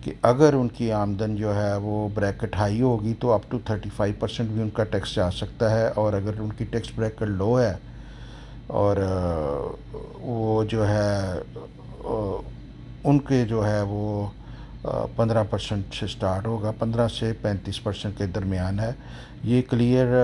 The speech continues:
अभी करना पड़ेगा कि वो अगर फाइलर जो है वो है ही नहीं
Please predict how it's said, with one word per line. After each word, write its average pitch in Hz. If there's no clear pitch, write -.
अभी 117
करना 113
पड़ेगा 113
कि 117
वो 117
अगर 110
फाइलर 107
जो 123
है 101
वो 107
है 101
ही 110
नहीं 107